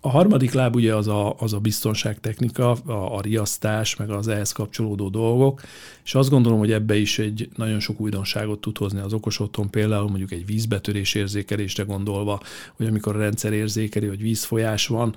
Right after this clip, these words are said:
akkor elzárja a főcsapot, és ad egy üzenetet, hogy vízfolyás volt, kármentesítés céljából lezártam a főcsapot, hogy ne ázzon szét a lakás, vagy mondjuk bezárja az ablakokat, a tetőtéri ablakokat, amikor esőt érzékel,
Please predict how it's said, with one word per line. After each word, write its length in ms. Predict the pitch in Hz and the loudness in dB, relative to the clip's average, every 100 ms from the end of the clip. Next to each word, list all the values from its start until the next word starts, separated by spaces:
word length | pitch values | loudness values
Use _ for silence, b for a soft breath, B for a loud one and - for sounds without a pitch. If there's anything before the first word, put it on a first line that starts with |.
| B B | B B
akkor 220 | 131 123 | -6 -4
elzárja 580 | 113 113 110 110 107 107 | -2 0 0 0 0 0
a 40 | 104 | -2
főcsapot, 560 | - 113 117 101 104 | -2 -2 -2 -6 -6
és 120 | 95 | -4
ad 120 | 113 104 | -2 -2
egy 140 | 107 | 0
üzenetet, 540 | 101 101 101 - 107 | 0 0 -2 -4 -6
hogy 120 | 120 107 | -4 -2
vízfolyás 580 | 113 - 113 104 101 | -2 -2 -4 -4 -4
volt, 240 | - 104 - | -2 -4 -2
kármentesítés 840 | 110 110 110 104 107 113 110 117 | -4 -2 -2 -4 -4 -4 -4 -4
céljából 480 | - 117 107 104 107 | -2 -2 -2 -2 -2
lezártam 500 | 110 107 110 - 117 | -2 -2 -4 -4 -4
a 40 | |
főcsapot, 680 | 104 120 113 127 107 113 - B B B | -2 0 2 2 0 -2 -4 B B B
hogy 140 | - 117 | -6 -2
ne 120 | 120 | 0
ázzon 360 | 113 110 113 | 0 -2 -2
szét 320 | 107 123 113 117 | -4 -4 -4 -4
a 60 | |
lakás, 540 | 117 110 107 107 107 B B B B - | -4 -4 -4 -4 -4 B B B B -4
vagy 300 | 131 151 156 | 6 8 8
mondjuk 320 | 151 117 101 | 8 8 6
bezárja 600 | 123 120 127 120 117 107 | 6 6 6 4 4 4
az 120 | 107 | 2
ablakokat, 760 | 110 107 107 107 104 117 104 - | 2 2 0 -2 -2 0 0 -2
a 60 | |
tetőtéri 600 | 90 113 - 107 104 107 107 | -4 -4 -2 -2 0 0 0
ablakokat, 540 | 104 101 104 95 104 | 0 0 -2 -4 -4
amikor 240 | 113 101 101 | -4 -4 -2
esőt 420 | 104 - 113 104 | -2 0 0 0
érzékel, 720 | 110 107 107 107 107 104 104 | 0 0 -2 -2 0 -2 -2